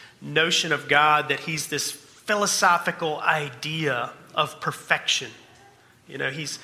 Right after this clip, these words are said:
he's in another realm, you know, he's infinite, all-powerful, and all of this, but what is that for me? No, rather,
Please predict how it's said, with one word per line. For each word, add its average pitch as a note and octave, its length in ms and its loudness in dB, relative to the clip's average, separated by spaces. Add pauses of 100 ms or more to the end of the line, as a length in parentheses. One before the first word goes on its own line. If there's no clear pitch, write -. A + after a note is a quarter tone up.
he's F#3 180 -4
in A#3 120 4
another F#3+ 340 4
realm, C#3+ 540 2
you C3+ 80 -4
know, C3+ 160 -4
he's C3+ 240 -8
infinite, D#3+ 560 -4
all-powerful, D3 720 0
and D3 100 -6
all C#3 160 -2
of C3+ 140 -8
this, C#3+ 300 -2
but C#3+ 260 0 (380)
what F3 180 0
is D#3+ 200 -2
that D#3+ 220 6
for - 280 -8
me? C3 420 -10 (2750)
No, D#3 320 0
rather, D#3 560 4